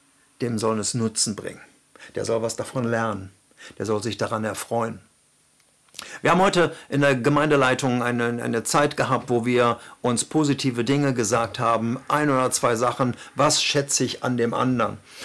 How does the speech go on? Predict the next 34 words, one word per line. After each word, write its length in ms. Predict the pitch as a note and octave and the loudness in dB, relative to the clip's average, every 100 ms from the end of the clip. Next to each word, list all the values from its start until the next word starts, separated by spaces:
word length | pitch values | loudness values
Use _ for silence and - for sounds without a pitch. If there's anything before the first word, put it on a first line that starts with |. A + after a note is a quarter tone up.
| - | -8
Und 100 | B2 | 0
dann 120 | C3+ | 2
haben 180 | E3 D#3+ | 4 4
wir 60 | D3+ | 4
das 380 | C#3+ - - | 4 2 -2
drumherum 460 | A#2 D3+ E3 C3+ C#3 | -2 0 2 2 2
ausgetauscht. 920 | B2+ C#3+ - D3+ - - - - - _ _ - - - - - | 2 2 2 -2 -4 -6 -6 -8 -10 _ _ -20 -20 -20 -20 -2
Und 160 | B2+ | 2
jeder 280 | C3+ F#3 D#3 | 6 6 6
hat 160 | D3+ D3 | 4 4
so, 480 | D3 C3+ C3 C3+ C#3 C3+ | 4 6 6 4 0 -2
ähm, 640 | A#2+ A#2+ A#2+ B2 A#2+ G#2 - | 2 2 2 0 -2 -6 -6
zwei, 500 | - C3+ C#3+ C#3+ C#3+ | 2 4 6 4 2
mindestens 500 | C3+ D#3 D3 - - | 0 2 2 0 0
zwei 360 | - C3 C3 C3 A#2+ | 2 4 4 2 0
Dinge 340 | A#2 C#3+ C#3 | -2 0 0
gesagt 440 | C3 A#2+ A2+ A2 B2 | 0 2 0 0 -4
über 120 | A2+ | -4
den 160 | A2+ | -4
anderen, 320 | A#2 A#2+ A#2 G#2+ | -2 -2 -2 -2
was 160 | G#2+ | -2
er 100 | A2 | -4
schätzt. 520 | - - - - - - - - | -4 -6 -6 -8 -10 -14 -18 -4
Hey, 140 | B2+ C#3 | 0 2
das 200 | C#3+ D3 | 2 2
ist 180 | C#3+ - | 2 4
so 220 | D3 F3 | 2 2
eine, 380 | D3+ D3+ D3 D3 - - | 0 0 0 -2 -14 -10
das 160 | - B2 | -6 -2
war 120 | C#3+ | 0
eine 180 | D#3+ D3 | 2 2
Runde 400 | A#2 C#3 E3 D#3+ | 4 4 4 2
von 280 | - C#3 C#3 | 2 0 0
ungefähr 600 | C3+ C#3 D#3 C#3 C3+ | 0 0 2 2 2